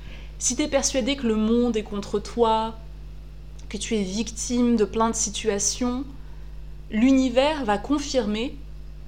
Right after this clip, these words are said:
ta croyance. Et si par exemple, tu t'es persuadé, t'as foi en l'humanité, t'es persuadé que tout va bien se passer, que l'humain est bon,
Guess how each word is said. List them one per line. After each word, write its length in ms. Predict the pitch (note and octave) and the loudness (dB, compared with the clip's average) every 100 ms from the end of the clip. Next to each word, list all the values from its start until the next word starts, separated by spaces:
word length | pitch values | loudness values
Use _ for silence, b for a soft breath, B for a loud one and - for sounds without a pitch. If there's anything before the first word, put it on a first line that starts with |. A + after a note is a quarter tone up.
| - | -6
ta 100 | A3+ | -4
croyance. 840 | - B3 A3+ D4 E4 - - - - - - - - - - - - - - - B B B B - | 0 2 4 2 2 0 -4 -6 -12 -12 -12 -14 -14 -14 -14 -12 -12 -12 -14 -14 B B B B 2
Et 300 | A#3 A#3 A#3 | 6 6 4
si 180 | - C#4+ | 0 2
par 120 | B3+ | 4
exemple, 600 | A#3+ A3+ B3 B3 A#3 G#3+ | 4 4 0 0 -2 -4
tu 420 | - - G#3 G#3 G3+ B B B B B - - - - - - - - - - | -4 -6 -4 -4 -8 B B B B B -14 -14 -12 -12 -12 -12 -12 -12 -10 0
t'es 100 | A#3 | 6
persuadé, 600 | B3 - B3+ A3+ A#3 B3+ | 6 6 4 4 4 2
t'as 100 | G#3 | 0
foi 200 | - C#4+ | 2 2
en 40 | |
l'humanité, 600 | B3 G#3+ G#3+ G3+ G#3 A#3+ | 4 2 2 0 0 -2
t'es 120 | A#3 G3+ | -2 -2
persuadé 380 | G3+ - G#3 | -4 -4 -4
que 120 | G#3 G3+ | -4 -8
tout 160 | A#3 | -4
va 120 | G#3+ | -4
bien 200 | F#3+ G3 | -2 -4
se 80 | F#3+ | -4
passer, 440 | G#3 G3 - G#3 A#3 - - - - - - | -4 -4 -4 -6 -8 -12 -14 -12 -12 -12 -8
que 120 | - | -2
l'humain 340 | G#3+ A#3 A3+ A3+ | 2 4 4 2
est 120 | G#3+ | -2
bon, 340 | F3+ G3+ G#3+ | -2 -2 -4